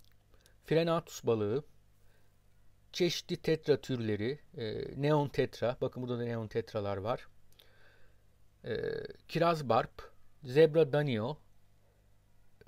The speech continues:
e, gibi balıklarla uyumludur. Barışçıl canlılardır. E, karma akvaryumlarda yalnız, e, ya bitkisiz akvaryumlarda yavru elde edemeyebilirsiniz. Yani balım niye doğurmuyor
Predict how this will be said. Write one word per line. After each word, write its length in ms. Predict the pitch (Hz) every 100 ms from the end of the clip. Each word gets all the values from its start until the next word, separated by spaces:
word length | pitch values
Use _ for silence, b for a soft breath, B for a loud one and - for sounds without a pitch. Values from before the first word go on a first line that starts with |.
| -
e, 60 | 113 107 104 104 101 101 101
gibi 280 | 160 151 127
balıklarla 760 | 156 135 - 113 107 120 175 185
uyumludur. 720 | 165 170 131 107 123 - - - - - b b b b -
Barışçıl 560 | 180 196 - 202 180
canlılardır. 760 | 143 135 127 117 110 101 101 160 - - - b b b -
E, 200 | 127 123
karma 320 | - 175 185 180
akvaryumlarda 760 | - 180 175 170 175 170 180
yalnız, 580 | 175 165 165 185 - -
e, 60 | 123
ya 420 | 127 120 139 131
bitkisiz 420 | 147 - - 151
akvaryumlarda 840 | 143 - 127 117 110 107 101 156 165 - - b b b -
yavru 500 | 151 160 127 147 - -
elde 280 | 131 135 135
edemeyebilirsiniz. 1120 | 135 127 135 123 113 117 123 - 151 - -
Yani 280 | 131 139 120
balım 260 | 135 156 156
niye 180 | 156
doğurmuyor 500 | 147 143 143 147 135